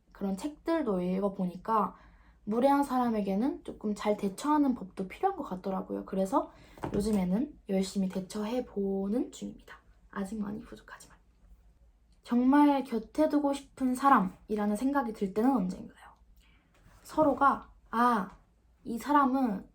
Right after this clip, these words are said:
나와 한, 끝까지 함께 하겠구나"라는 생각이 드는 관계들이 있어요, 몇몇. 저는 이런 사람일수록 더 신경 쓰려고 노력하고, 더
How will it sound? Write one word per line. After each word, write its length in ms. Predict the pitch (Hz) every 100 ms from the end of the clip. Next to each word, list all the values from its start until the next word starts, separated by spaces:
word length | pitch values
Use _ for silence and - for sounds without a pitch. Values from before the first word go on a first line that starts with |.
| _
나와 340 | - 208 214 233
한, 320 | 262 311 302
끝까지 440 | 349 - 403 392
함께 260 | 294 349 -
하겠구나"라는 720 | 294 339 339 220 202 190 185 190
생각이 720 | 277 294 294 247 240 226 214 - _ _
드는 280 | - 240 254
관계들이 540 | 233 190 190 185 175
있어요, 320 | 170 - 185 175
몇몇. 600 | 175 180 175 185 180 - - - - - - - 123 147 - - - - _
저는 220 | 214 214
이런 260 | 214 214 220
사람일수록 920 | 220 220 202 190 185 190 214 294 - _ -
더 160 | 208
신경 320 | 196 254 262 262
쓰려고 340 | 233 208 196
노력하고, 720 | 190 185 185 - 185 277 349 - _ _ _ _
더 480 | - 190 185 185